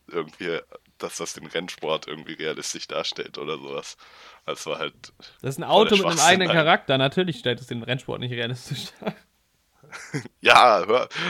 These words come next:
Speaker 1: aber so ein Auto, so ein Herbie, kann ja trotzdem, kann ja trotzdem auf <laughs> ganz logische Regeln der Physik achten sonst.
Speaker 2: Ja,
Speaker 1: Aber Herbie
Speaker 2: weiß
Speaker 1: nicht.
Speaker 2: nicht.
Speaker 1: Herbie ist die Physik egal, weil Herbie steht über allem.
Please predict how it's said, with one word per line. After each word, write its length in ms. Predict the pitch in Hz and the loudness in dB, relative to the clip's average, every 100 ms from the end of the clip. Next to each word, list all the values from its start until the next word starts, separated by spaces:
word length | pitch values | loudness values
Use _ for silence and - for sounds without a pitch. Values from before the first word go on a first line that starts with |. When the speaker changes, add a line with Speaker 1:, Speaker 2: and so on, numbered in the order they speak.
| 170 | -2
Speaker 1:
aber 200 | - 95 | 2 2
so 100 | 95 | 0
ein 100 | 92 | 0
Auto, 440 | 80 107 - 113 | 2 2 0 -4
so 120 | 95 95 | -4 -6
ein 60 | 92 | 0
Herbie, 500 | 90 101 110 107 92 _ _ | 0 0 -2 -4 -4 _ _
kann 160 | - 98 | -6 -4
ja 80 | 92 | -4
trotzdem, 500 | - 95 - 92 85 _ - _ _ | -4 -6 -6 -6 -8 _ -20 _ _
kann 140 | - | -4
ja 60 | 85 | -4
trotzdem 400 | - 101 - 92 | -2 -4 -6 -2
auf 520 | 82 - - - - - - | -2 -2 -6 -10 -8 -10 -8
<laughs> 120 | - | -4
ganz 220 | 95 92 | -4 -4
logische 420 | 104 110 104 98 | -6 -4 -4 -2
Regeln 260 | 95 107 95 | -2 -2 -4
der 100 | 82 | -6
Physik 380 | - 92 110 - | -8 -10 -12 -8
achten 340 | 135 - 80 | -8 -8 -16
sonst. 480 | 73 78 78 - - _ - - - - - _ _ _ _ _ _ _ _ _ _ _ _ _ 131 | -6 -6 -6 -12 -18 _ -20 -20 -20 -20 -20 _ _ _ _ _ _ _ _ _ _ _ _ _ -18
Speaker 2:
Ja, 80 | |
Speaker 1:
Aber 320 | 123 135 - - | -8 -2 0 0
Herbie 320 | 87 98 104 | -2 -2 -2
Speaker 2:
weiß 260 | 110 147 143 | -2 -2 -4
Speaker 1:
nicht. 20 | |
Speaker 2:
nicht. 240 | 151 185 | -8 -4
Speaker 1:
Herbie 260 | 98 117 117 | -2 0 0
ist 300 | 107 107 - | -2 -6 -8
die 40 | 104 | -8
Physik 360 | 104 98 113 | -8 -6 -6
egal, 440 | 87 87 87 120 120 | -8 -4 2 2 2
weil 160 | 101 | 2
Herbie 260 | 98 107 107 | 2 2 0
steht 280 | - - 107 | -2 -2 -4
über 240 | 123 - | -4 -2
allem. 340 | 82 76 78 | -2 -4 -10